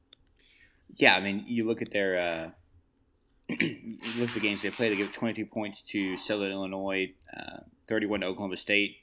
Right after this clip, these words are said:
while Oklahoma State was in its anemic phase, thirty-three to Iowa State, and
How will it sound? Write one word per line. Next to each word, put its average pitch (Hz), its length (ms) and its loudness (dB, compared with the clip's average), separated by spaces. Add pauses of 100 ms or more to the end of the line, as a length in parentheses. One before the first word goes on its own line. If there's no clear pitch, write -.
(100)
while 107 200 2
Oklahoma 101 380 0
State 101 320 -2
was 95 120 -4
in 95 100 -4
its 92 200 -8
anemic 95 480 -4
phase, 85 480 -4 (460)
thirty-three 107 320 2
to 95 120 0
Iowa 95 280 6
State, 98 480 2
and 90 300 -2